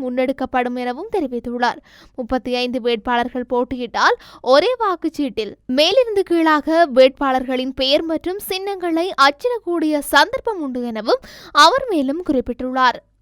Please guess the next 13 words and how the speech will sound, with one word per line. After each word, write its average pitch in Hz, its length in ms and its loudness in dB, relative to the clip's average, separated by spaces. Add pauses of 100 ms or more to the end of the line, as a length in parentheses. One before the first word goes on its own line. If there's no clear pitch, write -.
(1400)
ஜனாதிபதி 403 540 4
ரணில் 403 240 2
விக்ரமசிங்கவின் 269 800 0
கீழ் 440 200 0
மூன்று 349 320 -2
அமைச்சு 285 320 -2
பதவிகளை 247 560 -2
கொண்டு 262 260 0
வந்து 247 200 -2 (260)
அதிவிசேட 427 560 0
வர்த்தமானி 302 560 -2
அறிவித்தல் 269 400 -2
வெளியிடப்பட்டுள்ளது. 240 840 -4